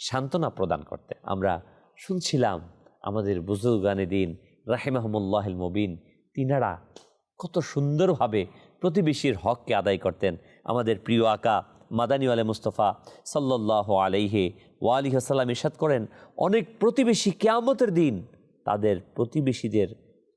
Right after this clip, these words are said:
আঁচলসমূহ ধরবে। অত্যাচারিত প্রতিবেশী আরজ করবে, "হে আল্লাহ, এর কাছে জিজ্ঞাসা করো,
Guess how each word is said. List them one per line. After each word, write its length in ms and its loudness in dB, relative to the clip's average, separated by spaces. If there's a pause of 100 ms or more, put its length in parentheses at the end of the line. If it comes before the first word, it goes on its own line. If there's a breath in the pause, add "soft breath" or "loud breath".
(160)
আঁচলসমূহ 1000 2 (500)
ধরবে। 480 2 (340)
অত্যাচারিত 680 0
প্রতিবেশী 640 0
আরজ 260 0
করবে, 260 -2
"হে 180 -2
আল্লাহ, 540 -2 (1600)
এর 200 2
কাছে 260 -2
জিজ্ঞাসা 420 -2
করো, 360 -2